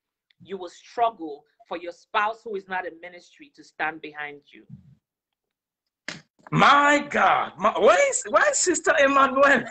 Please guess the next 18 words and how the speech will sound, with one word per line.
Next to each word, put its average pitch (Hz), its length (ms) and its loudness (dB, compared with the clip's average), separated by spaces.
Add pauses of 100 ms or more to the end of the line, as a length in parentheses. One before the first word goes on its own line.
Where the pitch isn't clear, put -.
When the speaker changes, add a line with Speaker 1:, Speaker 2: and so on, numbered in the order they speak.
(120)
Speaker 2:
<laughs> - 180 -4
Emanuela 233 800 4
Bime? 196 360 0
She 381 220 -2
told 233 320 4
me, 220 260 0 (240)
"Evangelist, 247 760 4
you 202 120 -2
have 202 240 2
been 180 180 -8
fair. 180 420 2 (200)
We 220 160 2
haven't 240 340 2
seen 240 300 0
women 214 340 2
on 175 160 0
this 185 160 0
platform." 180 560 0